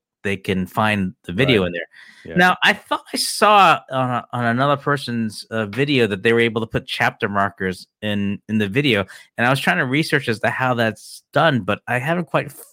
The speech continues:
Speaker 1: figured out or find information, uh, that you can do so. And it's like, if you look at a, a, a live stream YouTube video where on the right of the screen, there's, like,
Speaker 2: Mm-hmm.
Speaker 1: a live chat box area. Well, for,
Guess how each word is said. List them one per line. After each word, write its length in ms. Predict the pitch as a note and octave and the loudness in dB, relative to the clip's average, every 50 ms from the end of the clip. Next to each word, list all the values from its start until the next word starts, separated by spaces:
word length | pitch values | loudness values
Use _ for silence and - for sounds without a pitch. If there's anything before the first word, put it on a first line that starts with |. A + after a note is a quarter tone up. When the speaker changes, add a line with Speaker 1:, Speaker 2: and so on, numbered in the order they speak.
| _ _ _ | _ _ _
Speaker 1:
figured 380 | - D#3 C#3 C3 C3 B2+ A#2+ | -6 -4 -4 -2 -2 0 2
out 160 | C3 C3 C3+ | 2 2 2
or 120 | A#2 A2+ G#2+ | 2 0 -2
find 340 | - - C3+ C#3+ D#3+ D#3 A#2+ | 0 0 0 2 2 0 -2
information, 680 | G#2 G2+ F#2 G#2+ G2+ G2 G2 F#2+ - - G2 F#2+ F#2 - _ _ _ - _ _ _ - | -4 -6 -6 -6 -4 -4 -4 -4 -6 -6 -6 -6 -8 -10 _ _ _ -20 _ _ _ -6
uh, 220 | G2+ G2 G2 G2 | -4 -2 -2 0
that 260 | F#2+ G#2+ G#2+ A2 - - | -2 -2 -4 -6 -8 -12
you 80 | G2 | -10
can 140 | - G2+ F#2 | -10 -8 -6
do 180 | F#2+ C3+ D#3+ E3 | -6 -4 -6 -6
so. 380 | - - G2 F#2 F2+ F#2 - - | -4 -4 -2 -2 -2 -2 -4 -4
And 220 | G#2 G#2 A2 A2+ | -4 -4 -2 -2
it's 220 | B2 B2 A#2+ - - | -4 -6 -6 -4 -2
like, 260 | C3 B2 A#2 - - - - - _ _ - | -2 -2 -2 -4 -8 -20 -20 -20 _ _ -2
if 160 | - E3 - - | 0 0 2 2
you 120 | B3 C4 | 2 2
look 160 | C4 B3+ B3+ | 2 2 4
at 120 | A#3 A3 G3 | 4 4 4
a, 160 | D#3 C#3 - - | 4 2 2 2
a, 260 | A#2+ A#2 A2+ G2+ - - | 2 2 2 2 0 0
a 140 | - A2 A2+ | 0 2 4
live 240 | A#2+ B2 B2+ C3+ C3+ | 4 4 4 4 2
stream 240 | - - A#2 A2 | -2 -6 -6 -6
YouTube 380 | A2 A2 B2 A#2+ - A#2+ G#2 F#2 | -6 -6 -8 -8 -10 -10 -10 -8
video 280 | G2+ G#2 G2 G#2 G2+ F#2+ | -8 -8 -6 -6 -6 -6
where 320 | F#2+ G#2 G#2+ A2 - - | -4 -4 -4 -4 -2 -2
on 200 | A2 A2 A2 G#2 | -2 -2 -2 0
the 260 | G2+ G#2 G#2 G2+ G#2 - _ _ _ _ _ _ _ _ _ _ _ _ _ _ _ _ _ _ _ _ _ _ _ _ | -2 -2 -2 -2 -4 -6 _ _ _ _ _ _ _ _ _ _ _ _ _ _ _ _ _ _ _ _ _ _ _ _
right 340 | - G#2 A2 B2+ C#3 D3+ D3 | -10 -4 0 2 2 2 2
of 80 | C3 A2+ | 0 -2
the 80 | A2 | -4
screen, 460 | G#2+ - - - G#2+ G#2+ G#2 G2+ G2 - - - _ | -4 -6 -6 -4 -2 -2 -2 -2 -4 -8 -12 -12 _
there's, 160 | - A2+ A2 | -4 -2 2
like, 160 | A2+ A2+ G#2+ F2+ | 2 2 2 0
Speaker 2:
Mm-hmm. 260 | F2+ - - A2+ G#2+ | -4 -8 -8 -6 -2
Speaker 1:
a 20 | |
live 300 | A2+ A2+ A#2+ A#2+ A#2 A#2 | 0 2 2 2 0 0
chat 400 | - - - - D#3+ D3+ D3 - - _ _ | -4 -10 -4 0 0 0 0 0 -6 _ _
box 320 | - G2+ G2+ G2+ G2 - - | -4 -4 -2 -4 -4 -6 -8
area. 280 | G2+ F#2+ F#2 F#2 G2 F#2+ - - - - - | -8 -6 -4 -4 -6 -6 -8 -14 -20 -8 -2
Well, 240 | D3 D3+ D#3+ D#3 - | 0 0 0 0 -2
for, 340 | - - E3 E3 D#3+ D#3+ | -4 -2 0 0 0 -2